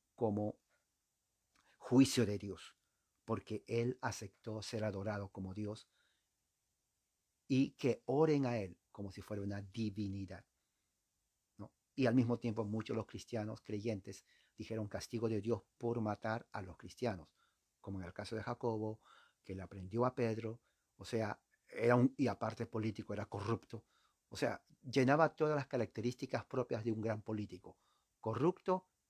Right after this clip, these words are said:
inmoral y asqueroso, que es prácticamente lo que es un político. Versículo veinticuatro. "Y el evangelio de Dios era proclamado y se extendía". Ahora, fíjense la, el contraste del versículo veintitrés al versículo veinticuatro.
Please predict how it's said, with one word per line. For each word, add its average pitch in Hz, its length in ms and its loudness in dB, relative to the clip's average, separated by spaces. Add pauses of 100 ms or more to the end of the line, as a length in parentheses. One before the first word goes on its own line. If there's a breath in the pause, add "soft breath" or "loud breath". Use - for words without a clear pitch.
inmoral 120 580 2 (140)
y 107 100 -2
asqueroso, - 520 -6 (920)
que 107 160 -4
es 101 60 -6
prácticamente 107 520 -4
lo 95 80 -6
que 98 80 -8
es - 80 -16
un 90 80 -14
político. - 460 -16 (840 loud breath)
Versículo 123 300 -2
veinticuatro. 113 500 0 (360)
"Y 131 120 2
el 120 80 8
evangelio 117 680 2
de 104 100 -8
Dios 123 380 -4 (100)
era 104 240 -6
proclamado 101 460 -6
y 98 60 -8
se - 100 -14
extendía". 90 420 -12
Ahora, 135 240 0 (220 loud breath)
fíjense 156 460 -2
la, 127 100 2
el 113 240 -2
contraste 98 800 -4
del 98 180 -6
versículo 117 480 -2
veintitrés 117 600 -4 (500)
al 110 140 -2
versículo 92 400 -8
veinticuatro. 95 520 -10